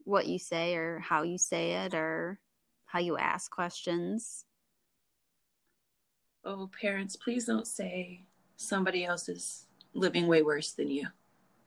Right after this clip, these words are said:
Speaker 2: I think that's the one line.
Speaker 1: I
Speaker 2: It's
Speaker 1: try not to use that line in
Speaker 2: I just
Speaker 1: general
Speaker 2: don't.
Speaker 1: anymore either, because even though that may be true,
Speaker 2: It's so dismissive.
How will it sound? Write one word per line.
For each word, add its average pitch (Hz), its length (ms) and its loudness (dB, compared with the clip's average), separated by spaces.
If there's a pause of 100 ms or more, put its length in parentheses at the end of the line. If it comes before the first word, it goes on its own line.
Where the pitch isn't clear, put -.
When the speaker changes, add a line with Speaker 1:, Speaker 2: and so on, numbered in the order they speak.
(800)
Speaker 2:
I 202 80 2
think 190 280 4
that's 190 220 6
the 196 120 4
one 185 380 2
line. 147 580 0 (640)
Speaker 1:
I 233 80 8
Speaker 2:
It's - 20 4
Speaker 1:
try 392 180 4
not 262 160 10
to - 220 -2
use 415 120 -12
that 196 220 8
line 175 480 2 (120)
in 175 240 -2 (100)
Speaker 2:
I 165 80 4
just 220 260 8
Speaker 1:
general - 80 -2
Speaker 2:
don't. - 220 6
Speaker 1:
anymore 165 680 0
either, 170 500 -4 (340)
because 160 520 -4 (1080)
even 269 220 8
though 262 140 8
that 190 180 6
may 220 420 6
be 233 140 2
true, 208 920 0
Speaker 2:
It's 226 180 2 (220)
so 208 80 10
dismissive. - 760 -4